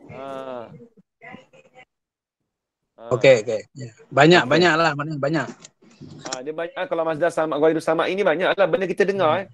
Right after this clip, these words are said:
Speaker 1: daripada orang
Speaker 2: Ya.
Speaker 1: Arab. Macam contoh kita belajar ni, ting, ting, jumpa.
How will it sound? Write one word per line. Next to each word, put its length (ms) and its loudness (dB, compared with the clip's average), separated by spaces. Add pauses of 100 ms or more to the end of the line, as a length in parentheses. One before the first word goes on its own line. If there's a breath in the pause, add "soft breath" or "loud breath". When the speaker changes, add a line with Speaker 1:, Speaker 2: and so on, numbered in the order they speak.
(120)
Speaker 1:
daripada 260 2
orang 100 0
Speaker 2:
Ya. 120 2
Speaker 1:
Arab. 120 -2
Macam 240 -4
contoh 340 -2
kita 180 -2
belajar 420 2
ni, 100 -6
ting, 160 -8
ting, 140 -6
jumpa. 440 0